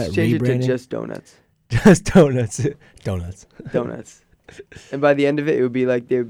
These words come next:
Speaker 1: have monopolized the brand. You know,
Speaker 2: Yeah.
Speaker 1: like how Kleenex and, uh, and tissues did? Like,
Speaker 2: Oh,
Speaker 1: everybody
Speaker 2: yeah.
Speaker 1: says, like, "Can I get a Kleenex?"
Speaker 2: Yeah, yeah, yeah. Even
Speaker 1: That's a
Speaker 2: though it
Speaker 1: brand,
Speaker 2: might not
Speaker 1: yeah.
Speaker 2: be. Yeah,
Speaker 1: Yeah.
Speaker 2: exactly.
Speaker 1: So,
Speaker 2: Yeah.
Speaker 1: it's gonna be like that.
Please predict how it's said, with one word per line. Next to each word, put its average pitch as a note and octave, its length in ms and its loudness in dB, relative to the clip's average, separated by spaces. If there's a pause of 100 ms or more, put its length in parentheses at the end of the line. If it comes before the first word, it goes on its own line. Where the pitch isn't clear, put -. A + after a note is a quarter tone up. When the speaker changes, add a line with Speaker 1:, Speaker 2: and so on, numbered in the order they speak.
(180)
Speaker 1:
have B2+ 200 -2
monopolized A#2+ 560 -4
the A#2+ 60 -12
brand. B2 340 -10 (400)
You G#2 60 -6
know, B2+ 60 0
Speaker 2:
Yeah. B2+ 40 2
Speaker 1:
like B2 160 -2
how B2 100 2
Kleenex B2+ 460 -6
and, A#2+ 220 -6
uh, A#2+ 260 -8
and A#2+ 180 -8
tissues B2 320 -10
did? C3+ 220 -8 (280)
Like, C3 120 -10
Speaker 2:
Oh, C3 60 -2
Speaker 1:
everybody C3 220 0
Speaker 2:
yeah. B2 40 -8
Speaker 1:
says, B2+ 220 -6
like, B2 140 -10
"Can B2 100 -8
I B2 60 -8
get A#2+ 140 -8
a A#2+ 40 -10
Kleenex?" B2 480 -10
Speaker 2:
Yeah, A2+ 260 -4
yeah, A#2 180 -4
yeah. A2 300 -8
Even A2 120 -10
Speaker 1:
That's G#2+ 120 -4
a - 20 -4
Speaker 2:
though G#2 40 -4
it - 20 -6
Speaker 1:
brand, A#2+ 200 -4 (120)
Speaker 2:
might G#2+ 80 -8
not A2+ 80 -10
Speaker 1:
yeah. - 40 -18
Speaker 2:
be. - 80 -16
Yeah, - 100 -16
Speaker 1:
Yeah. - 120 -12
Speaker 2:
exactly. - 560 -10
Speaker 1:
So, - 160 -14
Speaker 2:
Yeah. - 160 -14 (160)
Speaker 1:
it's - 100 -20
gonna D3+ 140 -4
be C#3 120 -4
like A#2+ 180 -8
that. B2+ 200 -10